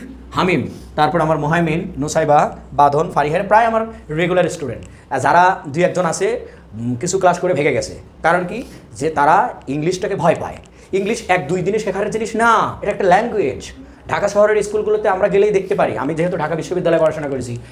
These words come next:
আমি একজন ছাত্রকে ছয় বছর পড়াইছি, তারপরে কোনোদিন ভা-, বলে নাই যে স্যারকে বাদ দেবো, কারণ তারা জানে যে প্রতিযোগিতামূলক এই যুগে ইংলিশটাকে লাগায় রাখতে হবে। এক তিন মাস ইংলিশ পড়বে, চার মাস ইংলিশ পড়বে, গ্যাপ দিবে, কিচ্ছু পারবে না, সব ভুলে যাবে,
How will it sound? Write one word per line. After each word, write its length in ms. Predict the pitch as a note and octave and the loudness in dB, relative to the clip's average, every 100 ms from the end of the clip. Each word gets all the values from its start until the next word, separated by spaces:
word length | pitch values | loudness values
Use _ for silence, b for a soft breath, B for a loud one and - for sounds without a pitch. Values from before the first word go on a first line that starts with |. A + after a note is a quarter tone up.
| B | B
আমি 140 | - F#3 | -4 0
একজন 220 | F#3+ G#3+ | 0 0
ছাত্রকে 300 | G#3 G#3 G#3 | 0 -2 -2
ছয় 200 | - A3 | 2 4
বছর 220 | G#3+ E3+ | 4 0
পড়াইছি, 380 | D3+ B2 G2+ F2 B B | -2 -4 -6 -12 B B
তারপরে 360 | D3+ F3+ F#3+ G3+ | 0 2 2 2
কোনোদিন 320 | G3 F#3+ F3+ | 0 -2 -2
ভা-, 120 | D3 | -2
বলে 240 | C3 E3+ | 2 2
নাই 160 | E3+ C#3+ | 2 -2
যে 80 | C#3+ | -2
স্যারকে 280 | C#3+ C3 C#3 | -4 -4 -2
বাদ 220 | C3 - | -2 -2
দেবো, 160 | A2 | -6
কারণ 260 | A2 D3 F4+ - B B | 0 2 2 -2 B B
তারা 140 | C#3 D3 | -2 2
জানে 320 | F#3 G#3+ F#3+ | 4 4 2
যে 160 | E3+ | 0
প্রতিযোগিতামূলক 720 | E3+ F3+ G#3+ A#3+ A3+ A3 G3+ F#3 | -2 -2 -2 -2 -4 -2 0 0
এই 80 | |
যুগে 220 | D#3+ E3 D#3+ | -2 0 0
ইংলিশটাকে 480 | D#3+ F#3 F#3 G3+ | 2 0 0 0
লাগায় 300 | G#3+ E3+ D#3 | 2 4 4
রাখতে 200 | B2 - | 2 -2
হবে। 200 | G#2+ F2+ - B - | -8 -10 -14 B -2
এক 240 | G#3+ - | -2 0
তিন 160 | B3 A#3+ | -2 2
মাস 220 | A#3+ B3 | 2 2
ইংলিশ 180 | G#3+ G3+ | 0 -2
পড়বে, 200 | F#3 D3+ | -2 -2
চার 220 | D3 G3 | 2 2
মাস 120 | F#3+ G3 | 2 0
ইংলিশ 220 | F#3 F3+ | -2 -2
পড়বে, 180 | E3+ D#3 | -2 2
গ্যাপ 180 | F#3 | 2
দিবে, 180 | F#3 A#3+ | 2 -2
কিচ্ছু 320 | B3+ C4 - | -2 -4 -2
পারবে 200 | F#3 C3 | 0 0
না, 60 | A#2+ | 0
সব 300 | A#2+ A3 B3+ | 4 4 4
ভুলে 180 | E3+ C3+ | 0 -4
যাবে, 200 | G2 | -8